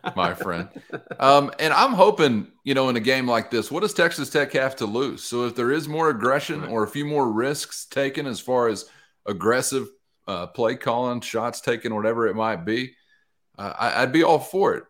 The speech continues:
Speaker 1: Uh, what do you have to lose? You know, you hear this thing this week,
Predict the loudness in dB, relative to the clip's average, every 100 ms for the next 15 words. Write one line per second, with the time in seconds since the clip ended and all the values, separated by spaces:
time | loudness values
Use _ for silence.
0 | -8 -8 -4 0 2 2 0 0 0 2
1 | 2 0 -4 -2 -2 0 0 0 -4 -4
2 | -4 -2 -4 -6 -4 -4